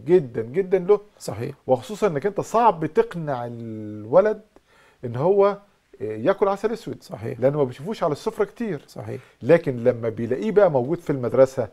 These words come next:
Speaker 1: والمدرسين يتكلموا عنه ويتفرج علينا في التلفزيون ويشوف الفوائد الغذائية بتاعته،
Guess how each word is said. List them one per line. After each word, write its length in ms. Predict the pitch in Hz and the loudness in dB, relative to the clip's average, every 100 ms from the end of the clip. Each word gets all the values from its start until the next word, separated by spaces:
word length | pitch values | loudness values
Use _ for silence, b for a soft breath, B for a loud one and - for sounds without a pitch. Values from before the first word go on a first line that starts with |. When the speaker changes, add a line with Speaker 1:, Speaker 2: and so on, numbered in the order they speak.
| b b 120 | b b 0
Speaker 1:
والمدرسين 680 | 123 120 110 107 - 175 | 0 0 -2 -2 -4 -4
يتكلموا 500 | 127 - 113 123 113 110 | -4 -4 -4 -2 0 0
عنه 340 | 117 117 113 b b - | 0 -6 -10 b b -8
ويتفرج 560 | 117 113 165 190 170 123 | -6 -2 2 4 4 2
علينا 220 | 147 147 | 0 -4
في 80 | 135 | -6
التلفزيون 460 | 135 104 110 143 | -8 -8 -8 -8
ويشوف 300 | 120 180 - | -8 -12 -8
الفوائد 540 | 123 101 113 117 185 156 | -8 -6 -2 2 2 2
الغذائية 500 | 123 107 131 139 127 | -4 -4 -4 -2 -2
بتاعته، 460 | - 135 131 139 | 0 -2 -2 -6